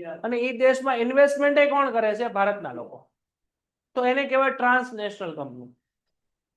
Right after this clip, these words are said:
હવે અમેરિકાની અંદર એપલ કંપની મોબાઈલ બનાવતી હોય, એટલે મોબાઈલ ખાલી અમેરિકામાં જ બનતા હોય અને આખી દુનિયામાં મોબાઈલ વેચાતા હોય, તેને શું કહેવાય?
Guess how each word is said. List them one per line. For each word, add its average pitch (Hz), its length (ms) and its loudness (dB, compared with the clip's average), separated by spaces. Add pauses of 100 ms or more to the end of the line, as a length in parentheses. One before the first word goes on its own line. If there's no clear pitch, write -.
(340)
હવે 262 420 0 (680)
અમેરિકાની 277 720 2
અંદર 247 420 0
એપલ 233 380 2
કંપની 247 340 0
મોબાઈલ 233 400 4
બનાવતી 262 480 0
હોય, 123 140 -10 (920)
એટલે 240 160 2
મોબાઈલ 214 460 2
ખાલી 269 180 4
અમેરિકામાં 277 540 0
જ - 20 -10
બનતા 226 400 0
હોય 143 180 2 (360)
અને 220 120 -4
આખી 247 200 -4
દુનિયામાં 269 520 2
મોબાઈલ 262 300 2
વેચાતા 262 340 4
હોય, 247 80 0
તેને 247 180 -2
શું 247 180 -4
કહેવાય? 147 340 -6